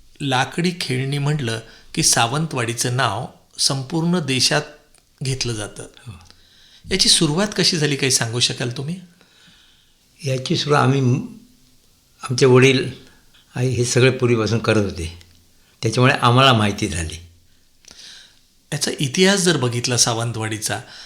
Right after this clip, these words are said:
Speaker 1: तर ह्या इतिहासाबद्दल तुम्हाला तुमच्या वाडवडिलांच्याकडून काही कळालं असेल. याची सुरुवात कशी झाली, व्यवसाय सावंतवाडीतच का सुरू झाला?
Speaker 2: हे पूर्वीचे हे राजे लोक, त्याने आम्हाला, आम्हाला, आम्ही गोव्याचे,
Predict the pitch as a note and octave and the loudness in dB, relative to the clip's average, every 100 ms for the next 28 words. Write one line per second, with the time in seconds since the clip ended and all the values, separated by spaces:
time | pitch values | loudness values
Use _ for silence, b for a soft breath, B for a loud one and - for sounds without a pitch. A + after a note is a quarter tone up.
0 | - E3 F3+ E3 C3 F3 F3 F3+ F3+ D#3+ | -6 0 2 2 2 2 2 2 0 0
1 | F3 E3 E3 E3 E3 D#3 F3+ E3 D3 D3+ | 0 0 2 2 0 -2 0 4 4 4
2 | D3 D3 D3+ D3+ D#3 D#3 D3+ D3 D3 C#3+ | 2 0 0 0 0 0 0 0 2 2
3 | C#3 C3 - C3 C3+ b b b - - | 2 0 0 -4 -8 b b b -2 2
4 | F3+ D#3 D#3 D#3+ F3+ F#3+ D3+ D3 C#3+ C#3 | 2 4 2 4 2 2 2 2 2 2
5 | C3+ F3+ E3 C#3 C#3 E3+ E3+ E3+ F3 G3+ | 2 2 2 2 2 2 2 2 2 0
6 | - E3 - - A2+ G2+ F#2 - b b | 2 4 4 4 2 -2 -6 -10 b b
7 | b b b - - - - D3 C#3+ D#3+ | b b b -20 -16 -14 0 2 4 4
8 | D#3+ E3 - - - - - - C3 B2 | 6 4 2 -8 -20 -20 -14 0 4 6
9 | B2+ C3+ B2+ A2 - - - - - - | 6 6 6 4 0 -6 -16 -20 -20 -20
10 | _ B B B - C3 D3 C3+ C#3 C#3+ | _ B B B 0 2 4 2 4 4
11 | C3 G2+ - - _ - C3+ C#3 D3 B2+ | 4 -2 -10 -20 _ -6 0 2 4 4
12 | D3 B2 A#2+ C3 B2+ - F2+ - | 2 6 8 8 6 0 -6 -10